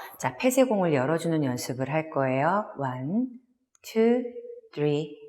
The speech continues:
four, five, six, seven, eight. 또 폐쇄공을 열어주시고 폐쇄공은 앞으로 이 폐쇄공 두 개 정중앙에 척추를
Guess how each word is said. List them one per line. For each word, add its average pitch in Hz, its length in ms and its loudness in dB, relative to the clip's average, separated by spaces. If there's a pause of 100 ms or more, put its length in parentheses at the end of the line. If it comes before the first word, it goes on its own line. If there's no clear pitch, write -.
(220)
four, 226 400 2 (480)
five, 139 280 -4 (360)
six, 233 380 2 (500)
seven, 147 680 -2 (120)
eight. 120 340 -6 (300)
또 208 280 -6 (360)
폐쇄공을 185 580 2
열어주시고 135 1000 0 (300)
폐쇄공은 208 600 0
앞으로 165 720 -2
이 143 160 -6
폐쇄공 233 480 0
두 - 160 -12
개 156 120 2
정중앙에 143 800 -2
척추를 - 680 0